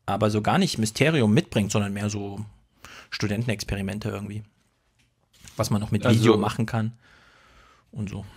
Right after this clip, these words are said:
Speaker 2: Er war ja, er war ja anscheinend sehr zufrieden mit dem, mit dem Gespräch. Er hat ja auch noch alles geretweetet. Er hat
Speaker 1: Hm.
Speaker 2: selbst diesen, dieses kurze Video, wo die Stelle mit, äh, Snowden war, was ich noch mal extrahiert hatte,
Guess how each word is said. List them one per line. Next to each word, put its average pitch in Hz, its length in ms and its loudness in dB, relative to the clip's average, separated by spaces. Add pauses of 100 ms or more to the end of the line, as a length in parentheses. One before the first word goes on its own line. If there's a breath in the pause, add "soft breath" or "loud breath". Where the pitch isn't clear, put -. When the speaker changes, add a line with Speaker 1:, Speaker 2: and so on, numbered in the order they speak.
(240 soft breath)
Speaker 2:
Er 127 300 0
war 131 380 4
ja, 131 440 0
er 120 160 2
war 143 160 4
ja 151 240 2
anscheinend 139 440 0
sehr 127 220 2
zufrieden 143 420 -4
mit 90 160 -2
dem, 101 280 -2
mit 101 120 -4
dem 107 120 -6
Gespräch. 113 500 -2
Er 110 140 2
hat 123 100 2
ja - 80 4
auch 117 160 4
noch 113 320 2
alles 117 340 0
geretweetet. 131 640 0
Er 120 80 4
hat 117 160 2
Speaker 1:
Hm. 123 60 6
Speaker 2:
selbst 101 260 2
diesen, 110 640 0
dieses 110 320 -2
kurze 131 380 2
Video, 127 600 4
wo 117 120 0
die 110 80 -2
Stelle 117 260 0
mit, 110 300 -2
äh, 104 180 -4
Snowden 113 440 -2
war, 131 200 4
was 120 160 -2
ich 120 100 -8
noch 123 80 -2
mal 117 120 0
extrahiert 117 500 -4
hatte, 123 460 -2